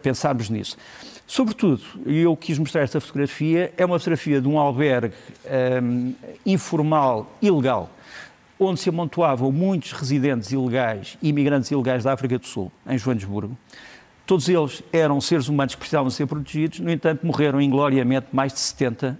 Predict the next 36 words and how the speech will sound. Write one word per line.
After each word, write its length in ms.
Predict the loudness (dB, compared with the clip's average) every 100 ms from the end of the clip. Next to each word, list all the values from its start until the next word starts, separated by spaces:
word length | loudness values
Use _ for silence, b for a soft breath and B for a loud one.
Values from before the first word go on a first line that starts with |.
| -6
num 240 | -2 0
incêndio 560 | 0 0 -2 0 -2 -4 -8 -2
a 60 |
altas 300 | 0 0 -2
horas 180 | -2 -2
da 100 | -2
noite, 360 | -4 -4 -6 -6
que 40 |
foi 120 | -4
difícil 360 | -2 -2 -4 -6
de 40 | -4
controlar. 580 | -6 -4 -2 -2 -2 -8 B B B B B
Mas 200 | -4 -2
para 120 | 0
mostrar 400 | -2 -2 0 0 0
que 280 | 0 0 0 0
a 60 |
imigração 720 | 2 2 0 0 0 0 0
ilegal 440 | -2 0 0 2 2
e 100 | 2
este 160 | 0
tráfico 580 | -2 0 0 -2 -8 -8
têm 260 | 0 2 2
consequências 680 | -2 -8 -4 0 0 -2 -8
e 40 |
têm 180 | -6 -6
consequências 580 | -6 -8 -4 -4 -4 -6
mortais, 440 | -8 -2 -2 0
e 20 |
nós 160 | -2 -2
também 160 | -2
já 120 | -2 -4
soubemos 360 | -2 0 0
isso 180 | 0 0
em 80 | 0
Lisboa, 560 | -2 -2 0 0 0